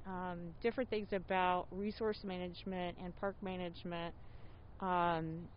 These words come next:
like how to actually make it all work in, in a, in a, with the park board and with the, you know, your friends boards and, and volunteers and things like that. Um, I mean, my background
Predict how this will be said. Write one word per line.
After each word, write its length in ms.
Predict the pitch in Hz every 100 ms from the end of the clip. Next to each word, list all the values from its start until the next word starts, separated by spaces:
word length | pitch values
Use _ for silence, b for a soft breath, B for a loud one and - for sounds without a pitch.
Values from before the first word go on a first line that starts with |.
| - 196
like 200 | 196 -
how 200 | 226 208
to 60 |
actually 360 | 202 185 - 185
make 180 | 180 -
it 80 | 175
all 160 | 165
work 320 | 160 160 - - - - 196
in, 360 | 190 175 170 -
in 200 | 185 175
a, 260 | 160 165 -
in 160 | 175
a, 100 | 160 -
with 180 | 180 -
the 80 | 160
park 220 | 247 226 -
board 320 | 180 170 160
and 120 | 165
with 120 | 160 -
the, 240 | 160 160 -
you 120 | 190
know, 100 | 165
your 180 | 160 160
friends 320 | - 247 214
boards 500 | 180 175 160 156 156
and, 300 | 156 156 165 165
and 380 | 180 170 165 160
volunteers 720 | 175 175 170 196 180 170 160
and 120 | 160 170
things 180 | 175 -
like 140 | 160 -
that. 240 | 165 151 B B B B B - 175
Um, 500 | 165 160 156 156 - -
I 80 | 185
mean, 160 | 185
my 140 | 180 175
background 520 | 185 190 - 196 175